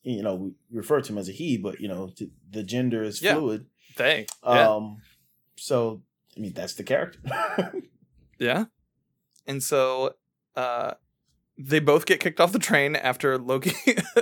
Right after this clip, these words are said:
Speaker 2: <laughs> Lo-, Loki has some revelry,
Speaker 1: Yeah.
Speaker 2: and, uh, the, <laughs> they, they get kinda found out a little bit, but they make their way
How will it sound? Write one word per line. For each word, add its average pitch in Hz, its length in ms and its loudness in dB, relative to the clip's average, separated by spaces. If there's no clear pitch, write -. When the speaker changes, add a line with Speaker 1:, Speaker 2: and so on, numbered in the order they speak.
Speaker 2:
<laughs> - 1500 4
Lo-, 143 240 2
Loki 139 280 2
has 139 180 4
some 147 160 -4
revelry, 135 560 6
Speaker 1:
Yeah. 135 340 2
Speaker 2:
and, 135 220 0
uh, 127 420 6
the, 139 600 2
<laughs> - 400 -16
they, 147 240 4
they 143 160 2
get 135 300 0
kinda 131 320 0
found 143 400 2
out 127 320 2
a 147 40 -6
little 131 160 -4
bit, 131 220 0
but 185 220 4
they 180 80 8
make 190 260 2
their 180 160 6
way 135 520 6